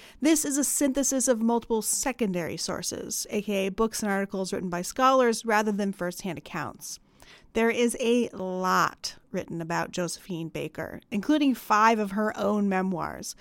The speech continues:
almost a dozen biographies, most but not all written after her death in nineteen seventy-five, and even more journal articles.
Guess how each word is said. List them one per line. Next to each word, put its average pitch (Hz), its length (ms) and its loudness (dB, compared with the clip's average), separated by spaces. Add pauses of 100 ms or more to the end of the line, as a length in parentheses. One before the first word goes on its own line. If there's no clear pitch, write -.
(300)
almost 240 300 4
a 233 60 2
dozen 233 420 4
biographies, 220 1040 4
most 214 500 2
but 190 140 0
not 208 220 2
all 202 260 4
written 202 260 -2
after 190 280 -2
her 185 120 -2
death 190 240 -2
in 190 80 -2
nineteen 185 260 -4
seventy-five, 180 680 -2 (400)
and 226 180 2
even 285 360 4
more 247 380 4
journal 190 320 0
articles. - 640 -6